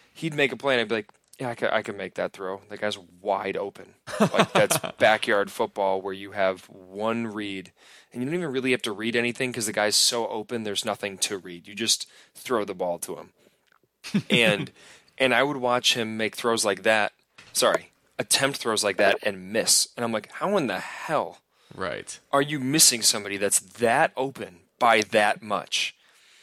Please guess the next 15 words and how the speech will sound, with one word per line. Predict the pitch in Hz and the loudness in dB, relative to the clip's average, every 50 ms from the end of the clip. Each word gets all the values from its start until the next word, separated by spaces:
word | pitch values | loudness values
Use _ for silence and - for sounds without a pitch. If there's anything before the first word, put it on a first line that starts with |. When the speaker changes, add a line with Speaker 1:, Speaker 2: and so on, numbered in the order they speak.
| _ _ _ _ _ - | _ _ _ _ _ 0
Speaker 1:
And | - 131 123 | 4 4 6
I | 123 | 6
just | 131 131 135 - | 4 4 2 0
couldn't | - - 160 147 147 139 | 2 0 0 0 0 0
get | 120 127 120 | 2 2 4
over, | 123 131 131 120 113 | 4 2 2 2 2
like, | 104 101 101 98 - - _ _ _ _ _ _ _ _ _ _ _ _ _ _ _ _ _ _ _ | 2 2 2 0 -2 -8 _ _ _ _ _ _ _ _ _ _ _ _ _ _ _ _ _ _ _
what, | - - - - - - - _ _ _ - | -12 -12 -12 -12 -12 -20 -20 _ _ _ -4
how, | - - - - - - | -2 0 0 0 0 0
how | 175 180 208 233 | 2 4 4 4
is | 240 233 | 4 4
that | 330 330 220 - | 4 2 2 2
post | - 160 175 165 - - | 2 2 2 4 4 4
route | 135 95 | 4 2
f-, | - | 2